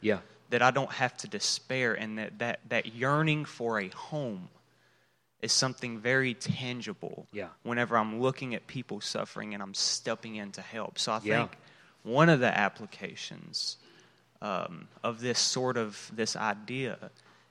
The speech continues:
Speaker 2: is that we can afford to suffer, we can afford to risk, knowing that our risk and our suffering into the life of other people's is going to culminate in a home for them.
Speaker 1: Yeah,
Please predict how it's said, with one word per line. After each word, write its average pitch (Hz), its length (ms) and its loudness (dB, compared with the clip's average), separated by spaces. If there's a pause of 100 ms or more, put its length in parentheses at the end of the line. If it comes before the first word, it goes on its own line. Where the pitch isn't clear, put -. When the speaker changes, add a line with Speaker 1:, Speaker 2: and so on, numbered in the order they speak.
Speaker 2:
is 110 220 -4
that 113 220 2
we 123 160 0
can 143 220 2
afford 117 600 -6
to - 160 -8
suffer, 131 580 0
we 120 140 -6
can 113 180 -10
afford 110 440 -6
to - 140 -4
risk, 107 760 -2
knowing 123 600 -2
that 117 320 0
our 107 140 4
risk 113 560 -2
and 113 120 -6
our 95 140 -4
suffering 101 800 -4 (540)
into 127 320 -2
the 117 120 -2
life 113 320 2
of 101 100 -12
other 104 280 -4
people's 107 520 -12
is 110 220 -10
going 120 440 -8
to 110 560 -8 (380)
culminate 117 560 -6
in 110 180 -8
a 107 120 -4
home 107 460 -10
for 107 320 -8
them. 101 380 -8
Speaker 1:
Yeah, 113 300 2